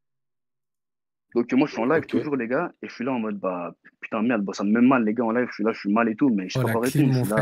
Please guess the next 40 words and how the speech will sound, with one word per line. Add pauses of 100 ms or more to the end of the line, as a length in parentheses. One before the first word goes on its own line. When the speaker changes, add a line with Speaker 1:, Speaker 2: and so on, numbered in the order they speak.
(100)
Speaker 3:
frère, (240)
la
pauvre.
Speaker 1:
Bah
ouais,
fort, (120)
Speaker 3:
La
Speaker 1:
très
Speaker 3:
pauvre.
Speaker 1:
fort,
très
fort. (600)
Bon,
pour
vous
situer
un
peu,
la
meuf,
elle
avait
vingt-trois
ans
et
tout, (440)
euh,
d'une
ville
en
France.
Moi,
je
suis
suisse,
à
Genève. (200)
Speaker 3:
Ok.
Speaker 1:
Et (160)
voilà.